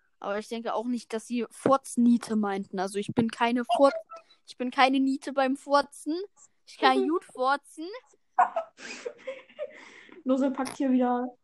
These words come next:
Speaker 1: Ah.
Speaker 2: richtig krasse Storys raus.
Speaker 1: Genau. <laughs> Ähm, dann gibt's, dann habe ich noch aufgeschrieben, dass Fortnite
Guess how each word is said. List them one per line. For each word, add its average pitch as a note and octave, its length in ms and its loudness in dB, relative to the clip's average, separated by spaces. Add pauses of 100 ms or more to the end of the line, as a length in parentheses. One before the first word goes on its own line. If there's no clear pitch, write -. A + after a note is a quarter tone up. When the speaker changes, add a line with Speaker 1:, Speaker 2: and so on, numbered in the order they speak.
(100)
Speaker 1:
Ah. B3+ 140 -2
Speaker 2:
richtig B3+ 520 2
krasse A3+ 260 -6
Storys A3+ 480 -2
raus. B3 380 -4 (300)
Speaker 1:
Genau. B3 520 -2 (360)
<laughs> - 300 -10 (880)
Ähm, A#3+ 500 0 (240)
dann B3 380 2
gibt's, - 360 -4 (220)
dann A#3+ 200 -2
habe B3 140 2
ich B3 80 -4
noch B3 140 6
aufgeschrieben, B3 600 0
dass A3+ 220 -16
Fortnite - 1300 -2